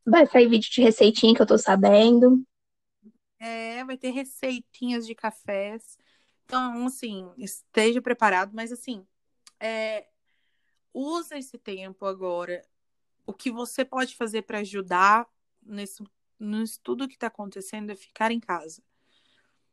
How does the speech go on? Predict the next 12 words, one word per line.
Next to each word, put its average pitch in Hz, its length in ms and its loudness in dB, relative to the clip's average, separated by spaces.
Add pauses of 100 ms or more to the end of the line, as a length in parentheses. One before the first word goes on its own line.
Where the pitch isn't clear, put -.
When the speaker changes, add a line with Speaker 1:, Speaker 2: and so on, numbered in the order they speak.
(140)
Speaker 2:
Então, 226 580 0
tire 285 280 -10
o 320 40 -18
proveito 262 480 -6
de - 140 -20
tudo 233 180 -16
isso. 214 140 -14
Não 320 140 -10
precisa 262 380 -10
ser 226 340 -8 (360)
com 214 440 -12 (120)
uma 208 320 0